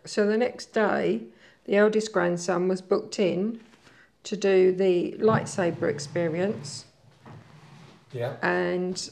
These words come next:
Speaker 1: the droid experience. Now, w-, we booked this well in advance in the U K, as in months and months and months ago.
Speaker 2: Oh, wow.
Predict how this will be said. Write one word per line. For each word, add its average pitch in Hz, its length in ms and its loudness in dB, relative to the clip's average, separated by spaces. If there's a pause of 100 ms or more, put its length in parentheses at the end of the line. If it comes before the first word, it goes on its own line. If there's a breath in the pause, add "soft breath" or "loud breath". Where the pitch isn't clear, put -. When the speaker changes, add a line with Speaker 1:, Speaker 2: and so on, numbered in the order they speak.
(140)
Speaker 1:
the 185 520 0
droid 185 440 4 (440)
experience. - 920 -6 (680 loud breath)
Now, 185 400 0 (1000)
w-, 185 220 -2
we 208 180 4
booked - 420 -2
this 190 380 -2
well 202 180 4
in 180 140 0
advance 170 640 -4
in 170 380 -4
the 208 80 -8
U 180 240 -6
K, 175 400 -4 (340)
as 180 180 -4
in 170 340 -2
months 185 320 -4
and 175 100 -6
months 175 240 -8
and 170 80 -8
months - 280 -10
ago. 90 240 -2
Speaker 2:
Oh, 95 40 -2
wow. 107 240 -4